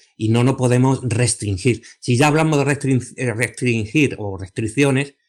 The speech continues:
ya seríamos como Windows o como los, los Mac.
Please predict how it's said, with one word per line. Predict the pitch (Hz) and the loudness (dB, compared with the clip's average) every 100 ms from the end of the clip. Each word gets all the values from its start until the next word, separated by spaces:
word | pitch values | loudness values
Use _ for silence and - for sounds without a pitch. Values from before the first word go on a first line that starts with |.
| _ - | _ -8
ya | 110 131 | -4 0
seríamos | 143 139 139 123 | 2 4 2 0
como | 123 123 117 | -2 0 0
Windows | 113 143 151 127 120 120 | 2 2 4 2 0 -4
o | 110 | -6
como | - 104 104 | -6 -6 -4
los, | 101 101 | -4 -6
los | 101 107 104 | -2 -2 -2
Mac. | 104 92 - | -4 -4 -8